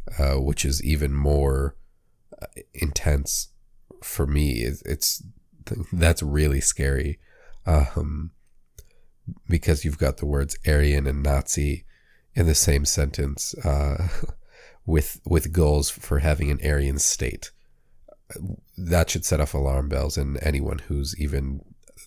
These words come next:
a, a slightly a student of history. Um, so a country for everyone, thus a country for no one.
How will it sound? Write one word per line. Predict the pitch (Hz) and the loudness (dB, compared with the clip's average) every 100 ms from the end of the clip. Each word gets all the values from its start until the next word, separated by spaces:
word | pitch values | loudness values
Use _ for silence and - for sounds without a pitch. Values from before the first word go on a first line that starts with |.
| - | -8
a, | |
a | 67 - - | -6 -6 -4
slightly | - - 78 76 - - | -4 0 0 0 -2 -4
a | - | -6
student | - 71 69 | -4 -6 -6
of | 69 | -8
history. | - 80 - - - _ _ _ _ _ - | -8 -8 -8 -10 -12 _ _ _ _ _ -2
Um, | 82 73 - - _ _ _ _ _ - _ _ _ _ _ _ _ _ _ _ _ _ _ _ _ _ _ _ _ _ _ _ _ _ _ - | 0 0 -6 -16 _ _ _ _ _ -20 _ _ _ _ _ _ _ _ _ _ _ _ _ _ _ _ _ _ _ _ _ _ _ _ _ -4
so | - 95 | 2 2
a | |
country | 90 147 143 | 4 4 4
for | - | 4
everyone, | 78 73 76 73 73 | 2 4 0 0 -2
thus | 85 78 | 0 0
a | - | 0
country | 82 73 73 | 0 0 -2
for | - 73 | -2 -2
no | 71 | 0
one. | 67 - - | -2 -4 -8